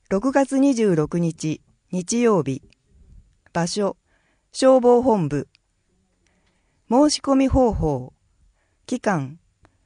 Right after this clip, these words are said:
五月二十四日から三十一日、必着。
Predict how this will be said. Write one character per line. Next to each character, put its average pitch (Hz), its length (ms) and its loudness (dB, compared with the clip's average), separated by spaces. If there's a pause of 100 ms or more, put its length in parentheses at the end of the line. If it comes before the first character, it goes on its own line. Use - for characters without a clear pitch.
(140)
五 285 120 2
月 269 300 0
二 254 160 2
十 202 180 0
四 160 160 0
日 180 160 -4
か 175 140 -2
ら 175 100 -2
三 247 300 0
十 165 180 -2
一 147 220 -6
日、 160 420 -6
必 160 320 -8
着。 175 420 -6